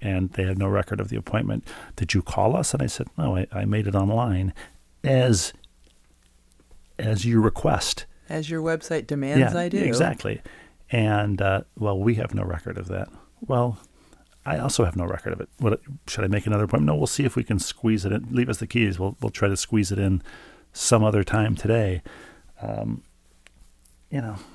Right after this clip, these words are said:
Speaker 1: so that's it. That's the end of my beef.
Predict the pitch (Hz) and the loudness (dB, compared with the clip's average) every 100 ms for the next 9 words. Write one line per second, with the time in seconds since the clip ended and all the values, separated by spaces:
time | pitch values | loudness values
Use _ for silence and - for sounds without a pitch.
0 | - - 131 92 - - 110 104 107 - | -10 -4 -4 -4 -12 -8 -4 -4 -4 -8
1 | - - - - - 120 98 104 104 117 | -14 -8 -4 -4 0 0 0 -4 -6 -8
2 | - | -10